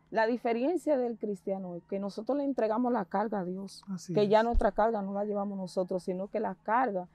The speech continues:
Speaker 1: Él es que la lleva porque Él es que la sabe llevar. Ya nosotros somos nueva criatura en Cristo.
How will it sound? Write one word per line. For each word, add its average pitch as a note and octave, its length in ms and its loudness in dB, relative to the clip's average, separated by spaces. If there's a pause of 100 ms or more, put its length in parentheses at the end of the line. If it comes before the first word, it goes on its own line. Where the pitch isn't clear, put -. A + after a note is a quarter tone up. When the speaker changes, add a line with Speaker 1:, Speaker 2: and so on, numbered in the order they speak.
(360)
Speaker 1:
Él A#3+ 220 6
es B3 80 2
que A#3 120 2
la G#3 120 6
lleva A3 240 4
porque G#3 260 2
Él G#3 60 4
es G#3 60 0
que G#3+ 80 2
la G3 120 0
sabe F#3+ 300 -2
llevar. F#3 340 -6 (720)
Ya A3 200 6
nosotros A#3+ 500 0
somos A3+ 300 0
nueva B3 280 2
criatura G#3 520 -2
en F#3+ 100 -8
Cristo. F3+ 460 -6